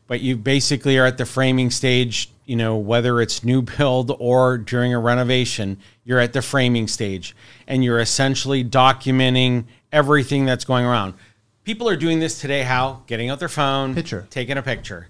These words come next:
Speaker 2: Yeah.
Speaker 1: And if they're doing five, ten properties at a time, it's a lot of pictures
Speaker 2: It's a lot.
Speaker 1: and a lot to manage. We're, we're managing in this in one spot. So this is where the tags come in, that tagging word comes in
Speaker 2: Yeah.
Speaker 1: again, where I can tag assets behind the walls.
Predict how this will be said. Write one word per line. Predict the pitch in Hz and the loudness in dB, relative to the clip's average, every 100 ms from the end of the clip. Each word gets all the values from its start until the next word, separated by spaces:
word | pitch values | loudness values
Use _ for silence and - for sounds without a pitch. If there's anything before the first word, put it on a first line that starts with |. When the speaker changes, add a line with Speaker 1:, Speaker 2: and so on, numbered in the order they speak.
| - | -20
Speaker 2:
Yeah. | - - | -20 -14
Speaker 1:
And | 120 | -8
if | 123 120 | -6 -4
they're | 120 | -6
doing | 120 123 117 | -4 -4 -4
five, | - 131 143 139 | -4 0 2 0
ten | - 143 135 | -6 -8 -6
properties | 131 127 131 131 131 127 123 - | -4 -4 -4 -6 -4 -6 -8 -10
at | 131 | -10
a | 135 | -10
time, | 123 120 117 120 - | -6 -4 -4 -6 -12
it's | - | -14
a | 117 | -4
lot | 123 139 | 0 0
of | 143 | -2
pictures | 135 - 135 127 | -6 -4 -4 -4
Speaker 2:
It's | |
a | |
lot. | 139 151 135 | -6 -8 -6
Speaker 1:
and | 147 | -4
a | 127 | -2
lot | 123 123 127 | 0 0 0
to | 139 | -2
manage. | 131 123 104 85 - - - _ | 0 0 0 -6 -12 -16 -20 _
We're, | 127 127 | -8 -6
we're | 131 127 | -4 -2
managing | 127 131 131 120 127 | 0 0 0 -2 -4
in | 120 | -4
this | 117 - | -4 -6
in | 139 120 | -6 -4
one | 120 117 | -2 -2
spot. | 107 - 120 95 - - - _ _ | -4 -2 0 0 -4 -20 -20 _ _
So | - 131 | -10 -2
this | 151 - | 0 0
is | 156 | -4
where | 123 143 | 0 0
the | 147 | 0
tags | 143 - 160 160 165 143 | -2 -4 -2 -2 -2 -6
come | - 143 120 | -8 -6 -6
in, | 117 | -4
that | 110 - | -8 -8
tagging | - 170 160 147 | -4 -2 0 -2
word | 123 120 | -2 -6
comes | 135 123 127 | -4 -2 0
in | 131 | 0
Speaker 2:
Yeah. | 123 | 0
Speaker 1:
again, | 127 98 92 - _ _ | -2 -4 -8 -16 _ _
where | 131 131 | -4 -2
I | |
can | 131 135 127 | -2 -4 -6
tag | - 175 190 175 | -6 -2 0 0
assets | 139 123 135 - 131 - | -2 -2 -2 -2 -4 -6
behind | 107 139 123 117 135 139 135 | -8 -6 -6 -6 -6 -4 -4
the | 123 | -6
walls. | 117 123 104 87 - | -2 -2 -2 -6 -16